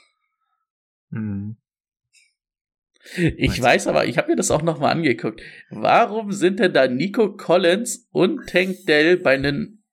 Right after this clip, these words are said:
Speaker 2: also bei nen Run durch die Mitte, beide da so nah beieinander? Also es ist ja halt einfach super unglücklich gelaufen, so.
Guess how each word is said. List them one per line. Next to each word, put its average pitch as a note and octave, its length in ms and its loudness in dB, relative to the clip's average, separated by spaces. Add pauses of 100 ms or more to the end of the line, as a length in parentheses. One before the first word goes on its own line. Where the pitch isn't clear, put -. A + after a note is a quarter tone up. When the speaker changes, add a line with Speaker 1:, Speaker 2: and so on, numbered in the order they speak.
Speaker 2:
also C#3 260 0
bei C#3+ 140 4
nen D3+ 340 -6 (360)
Run F3+ 460 2
durch F#3 220 2
die A3 100 -2
Mitte, F3 340 2
beide F3 560 4
da G3+ 220 4
so F#3 300 0
nah F#3+ 180 4
beieinander? F3 460 2
Also C3 180 2
es C#3 80 -4
ist G3+ 160 -2
ja E3+ 120 2
halt E3 180 2
einfach F3+ 340 0 (260)
super G#3 360 0
unglücklich F#3 520 0
gelaufen, C#3+ 520 0
so. B2+ 180 0